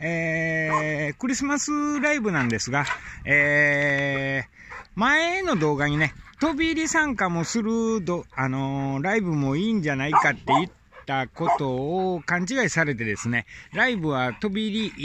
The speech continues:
いいんだって、えー、ちょっと勘違いされてる方がおると、おるような気がして、えーっとね、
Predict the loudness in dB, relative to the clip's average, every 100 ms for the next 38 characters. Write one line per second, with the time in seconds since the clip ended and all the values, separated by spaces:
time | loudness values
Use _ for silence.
0 | -2 0 0 0 0 0 0 0 -2 -2
1 | -4 -2 -8 -14 -20 _ _ -2 0 0
2 | 0 -2 -2 0 2 2 0 0 2 2
3 | 2 2 2 2 0 0 -2 0 0 0
4 | 0 0 -2 -4 -6 -8 -20 -20 -6 -2
5 | 2 2 2 2 0 0 -2 -2 -2 0
6 | 0 -4 -16 -14 -8 2 4 6 4 4
7 | 2 0 0 -2